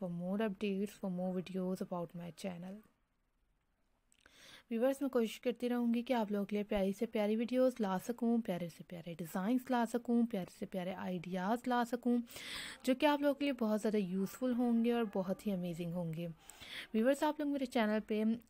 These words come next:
वैलेंटाइन डे कार्ड्स डिज़ाइंस भी देख सकते हैं। आप लोगों को काफ़ी ज़्यादा यूनिक से कार्ड,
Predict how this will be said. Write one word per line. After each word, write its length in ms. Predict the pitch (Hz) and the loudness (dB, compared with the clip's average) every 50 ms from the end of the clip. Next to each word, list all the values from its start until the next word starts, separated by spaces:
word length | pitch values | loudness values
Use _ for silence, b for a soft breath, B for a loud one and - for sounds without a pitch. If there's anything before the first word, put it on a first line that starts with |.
| - | -6
वैलेंटाइन 600 | 226 208 202 190 196 202 196 - 208 202 202 202 | -2 -2 0 0 0 -2 -2 -2 -2 0 0 0
डे 180 | 196 202 202 190 - - | 0 0 0 -2 -2 0
कार्ड्स 400 | 208 190 196 214 214 - - - | 2 2 4 2 0 -2 -6 -6
डिज़ाइंस 380 | 196 220 208 196 190 190 - - | -2 0 0 2 0 -2 -2 -4
भी 80 | 208 | -4
देख 240 | - 190 185 185 - | -2 -2 -4 -4 -4
सकते 360 | - - 208 - _ _ 226 | -6 -8 -8 -8 _ _ -6
हैं। 120 | 233 254 330 359 339 | -4 -4 -4 -4 -6
आप 160 | 262 240 226 | -4 -2 0
लोगों 120 | 202 196 | -2 0
को 120 | 190 - 196 | -2 -4 -6
काफ़ी 320 | - - 196 196 - 208 | -4 -4 -4 -2 -2 -2
ज़्यादा 240 | - 196 185 160 196 | -2 0 0 0 0
यूनिक 400 | 185 180 185 180 190 196 185 - | 0 0 0 0 0 0 -2 -2
से 120 | - 233 | -4 -4
कार्ड, 400 | 208 - 196 190 185 190 185 170 | -2 0 0 0 2 0 0 -2